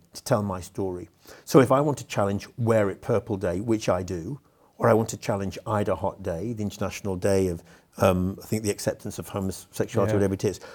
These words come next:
Speaker 1: I've got every right to do that in a democracy.
Speaker 2: Yes.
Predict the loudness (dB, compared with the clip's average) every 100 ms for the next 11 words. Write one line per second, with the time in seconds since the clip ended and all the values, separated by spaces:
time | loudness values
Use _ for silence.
0 | -16 -16 -8 0 2 4 4 4 4 2
1 | -2 -6 -6 -8 -16 -20 -20 _ _ 0
2 | 2 2 0 -2 -4 -14 -14 -16 _ -10
3 | -6 -6 -10